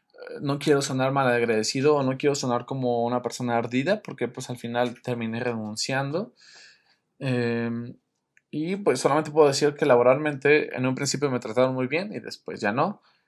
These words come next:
Y, pero independientemente de eso, desde que entré, eh, y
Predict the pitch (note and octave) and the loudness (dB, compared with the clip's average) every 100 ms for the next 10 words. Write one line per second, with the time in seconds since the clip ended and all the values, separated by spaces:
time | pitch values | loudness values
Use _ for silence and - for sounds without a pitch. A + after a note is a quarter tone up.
0 | _ _ _ - B2 A2+ A2 A#2+ C#3 - | _ _ _ -12 -8 -4 -2 -2 -2 -6
1 | _ _ _ _ _ _ _ D#3+ F3 G3+ | _ _ _ _ _ _ _ 10 10 8
2 | E3+ C#3 C#3 D3 D#3+ D3+ D#3 D3 D3 F#3 | 4 2 0 0 0 2 4 4 2 0
3 | G3+ - - _ _ _ _ _ - D3 | -2 -6 -12 _ _ _ _ _ -12 2
4 | C3+ C3 B2+ C3 B2 B2+ C#3+ F#3+ A#3 _ | 4 6 4 0 -2 4 6 6 2 _
5 | _ _ _ _ - C3+ C3 - D3+ C#3 | _ _ _ _ -6 -4 -4 -4 -2 0
6 | C3+ C3+ C3 C3 B2+ B2+ G2+ - | 0 0 0 2 2 2 -2 -12